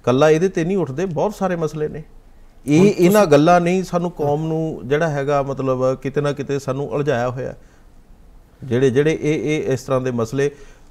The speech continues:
Speaker 1: ਅਸੀਂ ਫਿਰ ਵੀ ਇਹ ਚ-, ਦੇਖੋ, ਅਸੀਂ ਜਿੰਨੀ ਦੇਰ ਤੱਕ ਇਹ ਕੌਮ ਇੱਕ ਮੁੱਠ ਨਹੀਂ ਹੁੰਦੀ, ਅਕਾਲ ਤਖਤ ਸਾਹਿਬ ਦੇ ਜਥੇਦਾਰ ਦੀ ਹਸਤੀ ਆਜ਼ਾਦ ਨਹੀਂ ਹੁੰਦੀ,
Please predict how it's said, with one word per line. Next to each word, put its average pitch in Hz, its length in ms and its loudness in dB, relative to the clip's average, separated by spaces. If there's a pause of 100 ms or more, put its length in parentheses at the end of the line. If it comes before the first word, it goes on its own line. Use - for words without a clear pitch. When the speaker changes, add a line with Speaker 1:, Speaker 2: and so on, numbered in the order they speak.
(460)
Speaker 1:
ਅਸੀਂ 202 320 2
ਫਿਰ 190 240 2
ਵੀ 208 140 2
ਇਹ 202 100 8
ਚ-, - 240 -8
ਦੇਖੋ, 160 360 -2 (300)
ਅਸੀਂ 160 240 -4
ਜਿੰਨੀ 151 400 0
ਦੇਰ 135 320 0
ਤੱਕ 127 560 -2
ਇਹ 135 180 -4
ਕੌਮ 135 520 -4
ਇੱਕ 131 220 -6
ਮੁੱਠ 123 240 -6
ਨਹੀਂ 117 140 -4
ਹੁੰਦੀ, 104 320 -4
ਅਕਾਲ 131 260 -2
ਤਖਤ 139 260 -6
ਸਾਹਿਬ 127 340 -4
ਦੇ 127 240 -4
ਜਥੇਦਾਰ 113 480 -4
ਦੀ 113 180 -6
ਹਸਤੀ 117 380 -4
ਆਜ਼ਾਦ 123 320 2
ਨਹੀਂ 101 140 -4
ਹੁੰਦੀ, 92 360 -6